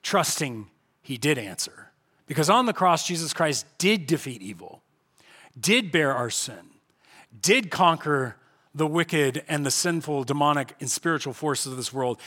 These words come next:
And he did win, and we look back and we remember the promise of his victory, trusting him. And he accredits that to us,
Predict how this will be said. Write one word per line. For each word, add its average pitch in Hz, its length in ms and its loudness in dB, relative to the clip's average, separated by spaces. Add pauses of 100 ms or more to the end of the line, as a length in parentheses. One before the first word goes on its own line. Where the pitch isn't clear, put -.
(160)
And 160 180 0
he 165 220 -2
did 185 380 2
win, 117 340 -4 (160)
and 151 100 -2
we 175 60 4
look 151 200 0
back 165 440 2
and 131 100 -8
we 127 100 -6
remember 127 680 -2 (180)
the 123 80 -16
promise 131 540 -2 (160)
of - 80 -16
his 101 140 -10
victory, - 480 -8 (800)
trusting 147 480 -2
him. - 220 -20 (920)
And 127 100 -6
he 123 60 -2
accredits 147 480 -2
that 120 320 -8
to 120 180 -10
us, 101 300 -6